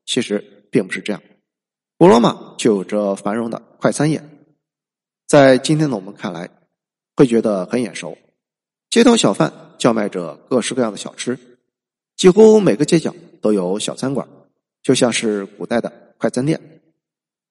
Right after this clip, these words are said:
今天去意大利的庞贝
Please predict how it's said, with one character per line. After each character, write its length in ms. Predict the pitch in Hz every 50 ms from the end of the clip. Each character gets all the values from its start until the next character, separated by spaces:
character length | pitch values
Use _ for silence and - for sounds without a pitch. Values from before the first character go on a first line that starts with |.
| _ _ _ _ _ _ _ _ _ _ _ _ _ _ _ _ -
今 160 | - 175 175
天 580 | 170 160 156 156 - - - - - - - _
去 320 | - - 220 214 202 196
意 120 | 190 196 202
大 160 | - 196 185
利 120 | 170 160
的 240 | 139 127 113 101 92 90
庞 260 | - - 98 107 139
贝 180 | 180 - -